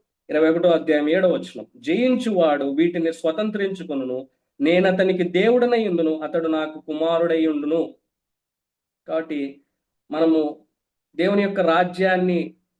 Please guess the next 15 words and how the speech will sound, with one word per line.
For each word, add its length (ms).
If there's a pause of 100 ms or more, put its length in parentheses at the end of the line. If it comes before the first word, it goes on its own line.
(140)
ఆ 40
యొక్క 320
పరలోకాన్ని 920
స్వతంత్రించుకోవాలంటే 1300
మనం 320
జయ 220
జీవితం 400
కలిగి 200
ఉండాలి. 240 (380)
మనం 240
జయం, 420
జయ 220
జీవితం 400
కలిగి 220
ఉండాలంటే 600